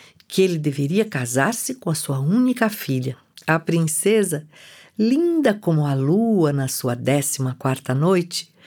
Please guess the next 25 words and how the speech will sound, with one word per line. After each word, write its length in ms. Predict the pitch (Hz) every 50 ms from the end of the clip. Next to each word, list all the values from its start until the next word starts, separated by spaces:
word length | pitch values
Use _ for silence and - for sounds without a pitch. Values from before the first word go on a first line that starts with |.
| - - _
ficou 300 | - - 247 233 - 226
também 340 | 226 - 226 220 233 233 226
muito 320 | 208 196 208 233 226 -
feliz, 600 | - - 196 170 151 143 143 147 - - - - - _ _ _ _ _ _ _ _
pois 140 | - 143 131
já 160 | - 190 214
tinha 480 | 214 - - - 320 370 370 330 202
visto 400 | 143 131 127 127 123 - - -
Ahmed 480 | 123 120 117 131 131 127 127 123 - -
de 160 | - - 127
longe 540 | 127 127 120 120 117 117 113 110 120 120 - _ _ _ _ _
e 80 | - 139
também 420 | - - 123 123 123 131 147 190
já 240 | 202 175 190 226 320
tinha 540 | 320 - - - - - 147 156 170 180 175
por 240 | 175 - 214 220 165
ele 200 | 123 120 131 143
se 120 | - -
apaixonado. 800 | 160 156 180 180 180 - 247 294 294 170 - - - - - - _ _ _ _ _ _ _ _ _ _ _ _ _ _ _ _ _ _ _ _ _ -
A 20 |
roda 320 | 135 123 143 143 139 135 135
da 80 | 131
fortuna 600 | 135 - - 160 156 156 - - 214 226 226 220 208
tinha 320 | 208 - - 160 147 139
dado 420 | 135 156 165 180 180 - - -